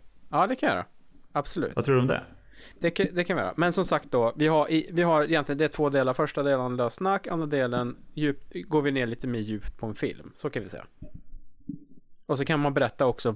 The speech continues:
Speaker 1: vilka sorts filmer vi brukar kika på. Det kan också vara intressant. Men jag ska säga, vi ska säga en sak till också. Eh, ehm, vi kommer prata om någonting som heter Letterboxd ganska mycket. För vi använder oss av det en hel del.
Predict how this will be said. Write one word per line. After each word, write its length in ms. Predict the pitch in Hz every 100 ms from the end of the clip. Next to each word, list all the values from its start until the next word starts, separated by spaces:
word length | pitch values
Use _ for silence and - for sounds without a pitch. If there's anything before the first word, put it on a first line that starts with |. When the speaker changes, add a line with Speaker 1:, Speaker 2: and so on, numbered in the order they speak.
| -
Speaker 1:
vilka 340 | 147 131 -
sorts 380 | 120 - 139 -
filmer 380 | - 113 101 101 -
vi 120 | 117
brukar 260 | 104 101 101
kika 320 | 113 - 123
på. 220 | - - - - - -
Det 100 | -
kan 140 | 120
också 220 | 101 -
vara 80 | 104
intressant. 440 | 95 - - - -
Men 160 | 170 185
jag 100 | 202
ska 120 | 196
säga, 160 | 196 214
vi 80 | 196
ska 100 | 208
säga 160 | 214 196
en 140 | 190
sak 180 | 180 156
till 180 | 185 143
också. 420 | 104 101 123 165 - -
Eh, 260 | 156 135 135 - -
ehm, 600 | 165 143 135 127 123 123 - - -
vi 580 | 151 175 165 165 170 180 - - - -
kommer 360 | 170 160 160
prata 520 | 156 - 180 156 -
om 120 | 151 147
någonting 240 | 139 139
som 100 | 127
heter 100 | 135
Letterboxd 800 | 151 156 - 139 131 208 - -
ganska 280 | 202 185 143
mycket. 440 | 123 - 107 135
För 100 | -
vi 120 | 147
använder 420 | 151 165 147 131 156
oss 140 | 170
av 360 | 107 - 151 127
det 140 | 101
en 120 | 101
hel 240 | 107 95 90
del. 340 | 95 120 160